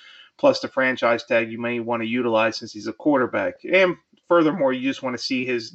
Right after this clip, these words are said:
development over the next year or two before making that type of gargantuan investment that it's required for the position. Running back, the opposite is true. In Nick Chubb's case,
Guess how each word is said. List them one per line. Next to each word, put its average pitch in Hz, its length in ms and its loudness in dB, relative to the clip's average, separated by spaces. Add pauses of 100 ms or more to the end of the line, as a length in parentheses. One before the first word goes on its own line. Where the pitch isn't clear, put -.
(140)
development 127 640 -2
over 127 160 -4
the 123 80 -6
next 123 300 -8
year 127 160 0
or 123 40 2
two 123 200 -4
before 123 400 -4
making 120 360 -4
that 113 220 0
type 117 240 0
of 107 140 -8 (320)
gargantuan 123 640 0
investment 117 540 -2
that 117 120 -4
it's - 240 -10
required 113 500 -2
for 113 140 -8
the 104 60 -12
position. 120 560 -4 (640)
Running 226 320 4
back, 117 380 0 (1040)
the - 120 -2
opposite 131 500 0
is 110 120 -10
true. - 340 -10 (880)
In 151 220 0
Nick 240 160 0 (240)
Chubb's 156 400 0
case, - 540 -8